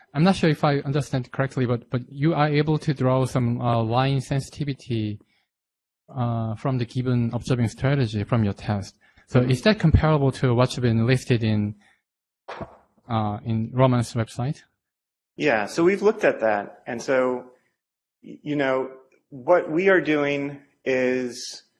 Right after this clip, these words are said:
Speaker 2: trying to go a little bit above and beyond the standard exposure time calculator in that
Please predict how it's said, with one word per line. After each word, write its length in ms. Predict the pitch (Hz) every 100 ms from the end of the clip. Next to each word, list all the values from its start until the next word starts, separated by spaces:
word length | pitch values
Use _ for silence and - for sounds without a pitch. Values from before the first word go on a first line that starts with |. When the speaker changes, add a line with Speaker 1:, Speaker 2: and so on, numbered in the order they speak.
| _
Speaker 2:
trying 220 | - 175 175
to 60 |
go 440 | 165 156 151 - - -
a 60 | 143
little 180 | 170 175
bit 200 | 180 -
above 300 | 156 165 165
and 100 | 156
beyond 400 | 147 143 156 165
the 80 | 139
standard 600 | - 143 143 143 139 -
exposure 380 | 123 - 139 143
time 200 | 147 127
calculator 580 | 127 139 165 156 160 170
in 200 | 175 131
that 340 | 131 131 -